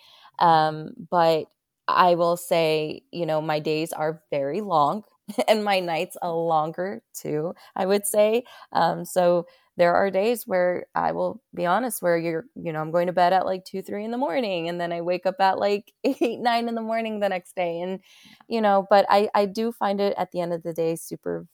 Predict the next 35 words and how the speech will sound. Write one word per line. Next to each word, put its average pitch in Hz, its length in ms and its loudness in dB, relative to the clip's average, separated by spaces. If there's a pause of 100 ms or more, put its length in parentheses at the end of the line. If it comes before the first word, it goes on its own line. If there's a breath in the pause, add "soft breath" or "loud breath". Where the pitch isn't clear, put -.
very 156 320 -2
rewarding. 160 960 -6
And 156 340 -4
I 160 80 -2
feel 165 220 -2
beyond 160 420 -4
grateful 156 420 -6
and 156 200 -10
blessed 151 340 -4
to 151 100 -12
see, 160 420 -6 (380 soft breath)
you 180 180 -4
know, 160 400 0 (140)
my 170 200 0
work 156 260 -4
is 156 160 -10
not 151 260 -6
going 156 220 -8
in 151 160 -12
vain, 151 300 -10
that - 220 -8
people 165 440 -8
are 160 320 -6 (240)
loving 170 640 -4
what, 160 280 -6
you 165 100 -10
know, 156 280 -10
is - 160 -14
being 156 280 -10
out 160 240 -8
there 156 180 -8
and 160 260 -10
just - 320 -12
seeing 170 240 -8
that - 200 -4